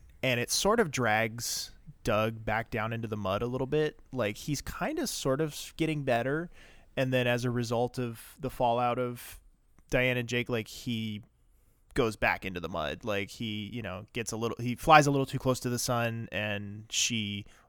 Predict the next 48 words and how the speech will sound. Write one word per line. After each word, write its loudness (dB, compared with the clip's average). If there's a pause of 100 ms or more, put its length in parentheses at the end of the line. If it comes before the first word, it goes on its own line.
(340)
wants 0
to -2
move 2
in, 0
and -4
then -2
that -2
scares -2
him -6
into -6
the -2
arms -4
of -10 (520)
Linda -2
Farrell, -2
who -2
is -2
not 2
a -4
Bob 4
for -4
this -2
season. -6
She -4
makes -2
it 0
into -2
season -4
two. -6 (960)
Uh, -6 (120)
stay -4
tuned -2
for -6
the -2
season -4
two 0
wrap, -4 (160)
<laughs> -12
wrap-up 6
episode 4
when 0
we'll 4
talk 4
about 2
her 4 (280)
insignificant 2
ass 2
disappearing. -4